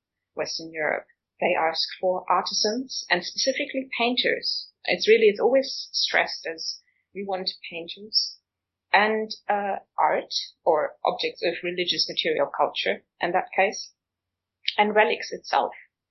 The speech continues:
And I do think that actually this is the reason why from, let's say, the mid, mid-late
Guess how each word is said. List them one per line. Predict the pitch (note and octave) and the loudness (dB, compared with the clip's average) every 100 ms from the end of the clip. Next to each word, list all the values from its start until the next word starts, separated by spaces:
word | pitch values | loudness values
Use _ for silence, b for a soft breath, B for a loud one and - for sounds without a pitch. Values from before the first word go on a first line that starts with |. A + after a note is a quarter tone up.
| _ _ _ - | _ _ _ -2
And | G#3+ | 0
I | B3 | 0
do | A#3+ C#4 - | -2 -6 -6
think | - C#4+ C4 | -2 -2 0
that | F3+ F3 | -4 -2
actually | G3+ - - G3+ G3 | -4 -4 -4 -6 -8
this | A#3 - | -8 -10
is | B3+ A#3 - - - - _ - | -8 -6 -4 -4 -6 -8 _ -4
the | G3 | -2
reason | G#3+ B3+ A3 F#3+ F3+ F3+ | -2 -2 -2 -4 -6 -8
why | F3+ F#3 F#3+ F3+ E3+ D#3+ - | 2 4 6 4 2 -4 -2
from, | F#3+ F#3 F#3 - _ _ B B B - | 0 0 -4 -14 _ _ B B B -4
let's | B2+ - | -2 2
say, | A#3 A#3+ A3 - _ _ _ _ | 4 4 2 -6 _ _ _ _
the | A3 | 2
mid, | G#3 A3 A#3+ B3 G#3 - - B B B _ - | 2 2 4 4 4 0 -2 B B B _ -8
mid-late | G3+ A#3 A3+ F#3+ F#3+ F#3 | 0 0 0 -2 0 0